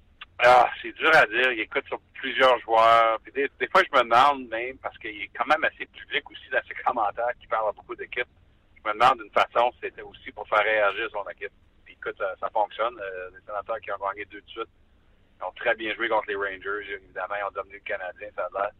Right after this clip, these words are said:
Fait que c'est peut-être autant pour que ces joueurs eux-mêmes entendent le fait que, que le directeur général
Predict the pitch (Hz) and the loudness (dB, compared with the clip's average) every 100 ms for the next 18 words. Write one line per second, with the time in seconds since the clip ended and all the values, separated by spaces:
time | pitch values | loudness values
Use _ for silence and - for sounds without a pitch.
0 | _ _ _ _ _ _ 104 98 _ _ | _ _ _ _ _ _ -4 -4 _ _
1 | - 107 113 - 131 123 113 110 - 131 | -16 -10 -6 0 0 0 -6 -8 -2 0
2 | 131 - 117 120 120 - - 104 107 101 | 0 -4 -10 -6 -6 -6 -10 -8 -8 -8
3 | 101 107 117 117 107 104 104 117 113 104 | -2 2 4 2 -2 -6 -2 -2 -2 -4
4 | - 117 117 117 - - 117 - 104 98 | -2 -4 -4 -8 -20 -10 -10 -6 -6 -6
5 | 95 - 98 104 101 117 107 101 107 110 | -8 -12 -12 -8 -2 -2 0 0 0 -2